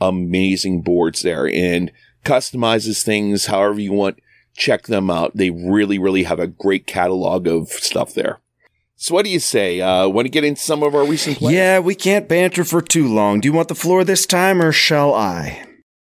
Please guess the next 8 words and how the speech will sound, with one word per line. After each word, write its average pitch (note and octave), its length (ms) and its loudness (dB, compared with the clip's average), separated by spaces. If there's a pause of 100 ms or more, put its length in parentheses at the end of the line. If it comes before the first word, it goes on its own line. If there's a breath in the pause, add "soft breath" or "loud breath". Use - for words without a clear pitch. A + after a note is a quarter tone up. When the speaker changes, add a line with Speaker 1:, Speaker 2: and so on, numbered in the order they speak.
(200)
Speaker 1:
I D3+ 520 2
will F#2+ 400 0
jump A#2+ 360 -2
right B2 240 2
on A2+ 240 0
in G2+ 220 -2
here. E2+ 400 -4
So C#3+ 400 0